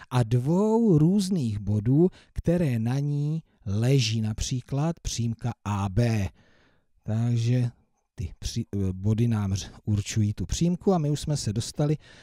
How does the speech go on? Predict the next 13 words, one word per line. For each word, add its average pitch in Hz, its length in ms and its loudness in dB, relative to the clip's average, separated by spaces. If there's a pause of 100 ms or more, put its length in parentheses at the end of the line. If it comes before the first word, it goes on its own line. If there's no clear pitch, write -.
(160)
k - 60 -12
polopřímce. 147 720 2
Polopřímka 190 640 -2
je 180 160 4
část - 560 -2
přímky 135 580 -4
a 120 140 -4
má 120 340 0
vždy 104 440 0 (340)
počáteční 131 1040 -2
bod. 107 340 2 (360)
Takže 90 320 -6
pota-, 151 360 -6